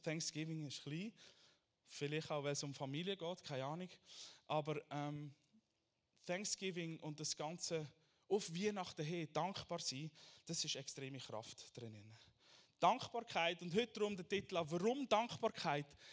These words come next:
ein Schlüssel zur Freude ist. Ich glaube von ganzem Herzen, Freude ist direkt von Gott.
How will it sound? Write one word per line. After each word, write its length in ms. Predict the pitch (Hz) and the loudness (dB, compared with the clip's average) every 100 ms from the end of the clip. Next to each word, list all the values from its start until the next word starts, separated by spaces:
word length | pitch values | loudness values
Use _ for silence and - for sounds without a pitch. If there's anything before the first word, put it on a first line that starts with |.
| - | 0
ein 80 | - | 6
Schlüssel 640 | - 160 202 - 190 175 - - | 6 6 4 4 2 -2 -8 -4
zur 180 | - 170 | 4 4
Freude 460 | - 151 143 151 123 | 4 4 4 4 2
ist. 180 | - | 2
Ich 100 | 220 | 4
glaube 380 | 214 208 208 208 - - _ - - _ | 6 8 8 4 -2 -20 _ -20 -20 _
von 180 | - 185 | 6 10
ganzem 420 | 220 247 - 277 | 12 10 6 -2
Herzen, 540 | 220 170 170 - 156 151 | 0 0 2 2 4 2
Freude 720 | - - 180 196 196 208 - | 0 2 4 6 4 0 -2
ist 400 | 151 139 - - | 4 6 6 2
direkt 320 | 127 127 - | 0 0 -2
von 140 | - 110 | -8 -8
Gott. 340 | 104 - - | -10 -10 -16